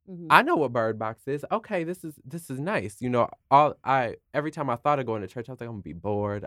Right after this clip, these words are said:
Speaker 2: I don't know what they talking about. I've
Speaker 1: Oh,
Speaker 2: never
Speaker 1: no, I
Speaker 2: read
Speaker 1: ain't
Speaker 2: the
Speaker 1: none of that.
Speaker 2: Bible."
Speaker 1: Ain't
Speaker 2: But,
Speaker 1: none of that.
Speaker 2: um, the thing that I did not like about going was that everything was, like, discounted. Like, "Well, what about what I do? 'Cause I get up and I go to work and I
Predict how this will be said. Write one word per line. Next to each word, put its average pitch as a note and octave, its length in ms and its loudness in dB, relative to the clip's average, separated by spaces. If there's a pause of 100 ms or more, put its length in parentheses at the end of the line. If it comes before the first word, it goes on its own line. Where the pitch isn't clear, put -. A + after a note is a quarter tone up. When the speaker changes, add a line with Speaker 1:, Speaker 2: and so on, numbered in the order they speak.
Speaker 2:
I - 40 -4
don't A#2 120 -2
know G2 60 -4
what - 100 -8
they G#2 80 -6
talking A#2+ 220 -4
about. A#2+ 160 0
I've B2+ 60 0
Speaker 1:
Oh, G3 40 4
Speaker 2:
never F#3+ 140 2
Speaker 1:
no, F#3+ 80 4
I - 20 6
Speaker 2:
read F3+ 140 6
Speaker 1:
ain't F#3 100 2
Speaker 2:
the F#3 60 2
Speaker 1:
none B2+ 40 8
of C3 60 10
that. D3 180 6
Speaker 2:
Bible." D3+ 380 0 (240)
Speaker 1:
Ain't F3+ 180 -2
Speaker 2:
But, D3 80 6
Speaker 1:
none C#3 120 8
of C#3+ 40 0
that. D#3+ 100 0
Speaker 2:
um, A#2 300 0 (260)
the C3 140 0
thing E3+ 300 0
that E3 120 0
I C3 80 4
did A2+ 180 -2
not G#2+ 380 2
like C#3 280 -2
about D3+ 300 -2
going D#3 300 -4
was A#2+ 160 -8
that A2 260 0
everything B2 560 -2
was, G#2+ 200 -4
like, F#2+ 400 -2 (1800)
discounted. B2+ 600 2
Like, G#2 180 0 (200)
"Well, A2 280 0 (240)
what G3 140 -2
about D#3 200 4
what A2+ 100 0
I D#3 160 0
do? E2 280 -8 (340)
'Cause A#2+ 140 -2
I D3 140 8
get D#3 160 0
up C#3+ 180 4
and G#2+ 100 2
I C#3 160 4
go D#3+ 140 0
to D#3 80 2
work D3 280 0
and G#2+ 100 -2
I B2+ 180 0